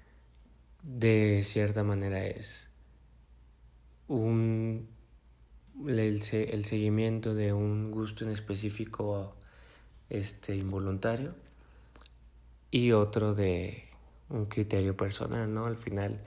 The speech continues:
la mayoría de personas incluso odiamos ciertas modas, porque creemos que sobrepasan nuestros límites, justamente, que no forman parte de,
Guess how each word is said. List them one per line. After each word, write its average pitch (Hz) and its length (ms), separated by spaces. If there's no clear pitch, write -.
la 104 220
mayoría 104 360
de 107 80
personas 113 760
incluso 113 840
odiamos 98 440
ciertas 104 720
modas, 113 420
porque 113 640
creemos 110 600
que - 380
sobrepasan 107 840
nuestros 107 560
límites, 123 460
justamente, 127 680
que 113 120
no 113 140
forman 131 380
parte 131 480
de, 127 420